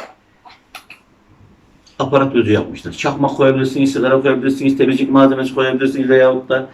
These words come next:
alda yanınızda her an fazladan bulunsun diye bir iki tane fişek koyup şu şekilde kapatabilirsiniz. Bu sizin, e, hayal gücünüze kalmış, ne için kullanacağınıza kalmış bir güzel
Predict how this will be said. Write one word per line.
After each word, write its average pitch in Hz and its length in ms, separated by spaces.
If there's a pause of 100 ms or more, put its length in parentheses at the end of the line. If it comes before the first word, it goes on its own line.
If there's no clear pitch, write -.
(380)
alda 127 240
yanınızda 135 460
her 131 140
an 131 200
fazladan 131 360
bulunsun 131 380
diye 135 240 (380)
bir 139 120
iki 135 180
tane 131 400 (1200)
fişek 135 460
koyup - 280
şu - 140
şekilde 131 340
kapatabilirsiniz. 135 680
Bu 180 100
sizin, 165 420
e, 117 400
hayal 156 300
gücünüze 123 320
kalmış, 131 360
ne 165 60
için 147 260
kullanacağınıza 131 580
kalmış 143 400
bir 180 180 (1300)
güzel 165 460